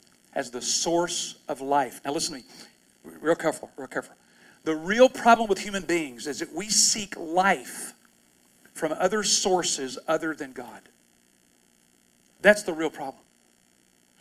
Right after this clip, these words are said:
We seek our life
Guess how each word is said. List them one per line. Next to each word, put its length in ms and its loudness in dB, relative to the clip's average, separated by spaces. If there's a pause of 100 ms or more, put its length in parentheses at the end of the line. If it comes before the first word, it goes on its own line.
(160)
We 280 -2
seek 600 2 (160)
our 300 8
life 760 0